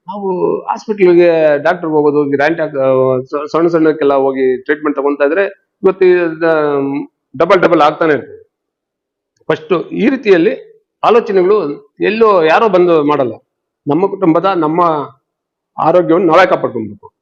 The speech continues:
<coughs> ಇಂತಹ ಕಾರ್ಯಕ್ರಮಗಳು ಹೆಚ್ಚಾಗ್ಬೇಕು ಇವ-, ಅಂತ ಹೇಳ್ತಾ ನಾನು ಇವಾಗ ಸ್ವಲ್ಪ ಸ್ವಲ್ಪ ಕೊಟ್ಟಿದ್ದೀನಿ, ಆದ್ರೆ ಹೆಚ್ಚಾಯ್ತು. ಆ, ಆದ್ರೂನು ಇಂಥವು ಚಟುವಟಿಕೆಗಳು ನೀವೇ ಯೋಚನೆ ಮಾಡ್ಬೇಕು,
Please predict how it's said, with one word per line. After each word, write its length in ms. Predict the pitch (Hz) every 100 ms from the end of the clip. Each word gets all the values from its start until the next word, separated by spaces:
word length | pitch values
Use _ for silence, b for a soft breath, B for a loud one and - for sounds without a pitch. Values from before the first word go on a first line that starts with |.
| _ _
<coughs> 640 | - 988 294 - - - - _ _ -
ಇಂತಹ 360 | 165 170 170 147 131 - - - _ _ _ _
ಕಾರ್ಯಕ್ರಮಗಳು 520 | 175 196 170 156 165 180
ಹೆಚ್ಚಾಗ್ಬೇಕು 1040 | - - 160 165 202 165 131 135 214 - _ _ _ -
ಇವ-, 680 | 147 143 135 127 123 123
ಅಂತ 180 | 147 143
ಹೇಳ್ತಾ 360 | 165 156 151 98 - _ _ -
ನಾನು 260 | 117 113
ಇವಾಗ 260 | 113 107 104
ಸ್ವಲ್ಪ 300 | 104 131 214
ಸ್ವಲ್ಪ 300 | 175 170 160
ಕೊಟ್ಟಿದ್ದೀನಿ, 640 | 147 165 156 139 226 -
ಆದ್ರೆ 180 | 139 175
ಹೆಚ್ಚಾಯ್ತು. 500 | 165 165 202 175 170 233 - _ _ _ _ -
ಆ, 320 | 147 147 147 -
ಆದ್ರೂನು 480 | 180 208 208 196 156
ಇಂಥವು 480 | - 196 208 208 190 165 139 117 - _
ಚಟುವಟಿಕೆಗಳು 500 | 196 202 208 214 196
ನೀವೇ 360 | 202 254 208 165
ಯೋಚನೆ 240 | 165 214
ಮಾಡ್ಬೇಕು, 420 | 175 123 117 120